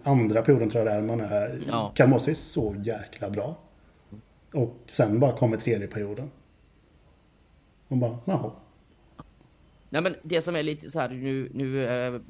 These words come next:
Speaker 2: har vi pratat mycket med, med spelare och ledare här innan när vi har gjort lite podd, och då pratar de väldigt mycket om sin, sin forecheck och det här, liksom, att man ska kliva på, kliva på. Jag tyckte faktiskt det var lite intressant, för jag hade inte tänkt på det, men vi, vi poddade ju med Jakob Lundqvist igår kväll. Och då frågade jag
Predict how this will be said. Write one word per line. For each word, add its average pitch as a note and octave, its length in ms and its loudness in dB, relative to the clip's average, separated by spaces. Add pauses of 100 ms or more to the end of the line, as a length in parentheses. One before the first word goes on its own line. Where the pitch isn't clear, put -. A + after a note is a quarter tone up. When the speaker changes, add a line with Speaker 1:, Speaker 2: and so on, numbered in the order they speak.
(140)
Speaker 2:
har C3 160 -10
vi C3 160 -2
pratat A#2+ 320 -2
mycket B2 260 -6
med, A2 220 -6
med G#2+ 140 -10
spelare A2+ 460 -6
och A2+ 60 -6
ledare A#2 280 -4
här A#2+ 160 -6
innan A#2+ 320 -4
när E3+ 80 -4
vi D3 60 -2
har C3 40 0
gjort A2 140 -6
lite G#2 120 -12
podd, G#2+ 180 -8
och G#2+ 60 -6
då A2+ 100 -4
pratar E3 300 -2
de A#2+ 240 -4
väldigt E3 200 -6
mycket B2+ 180 -6
om G#2 100 -8
sin, G#2 280 -8 (260)
sin G2+ 180 -8
forecheck G2+ 640 -8
och A2 100 -10
det G2+ 60 -8
här, F2+ 100 -8
liksom, F2 220 -14
att F#2 100 -16
man G2+ 80 -10
ska F#2 140 -12 (380)
kliva A2+ 280 -4
på, G#2+ 180 -6
kliva G#2+ 260 -4
på. C#3 260 -2 (360)
Jag C3 220 0
tyckte G#3 200 -6
faktiskt C#3 180 -6
det C3 60 -10
var C3 60 -6
lite A#2+ 180 -8
intressant, A#2 420 -8
för C3+ 80 -2
jag C3+ 60 0
hade C3 140 -8
inte - 140 -20
tänkt D#3 320 -8
på D3+ 140 0
det, G#2 120 0
men A2+ 200 -6 (240)
vi, A2 300 -8
vi A#2 120 -12 (180)
poddade A#2 340 -2
ju G#2+ 60 -2
med A2+ 80 -4
Jakob A2+ 320 -4
Lundqvist B2 420 -6
igår B2+ 220 -2
kväll. D#3+ 280 -4 (480)
Och A2 80 -10
då A#2 80 -4
frågade F#3 460 0
jag C#3+ 200 -4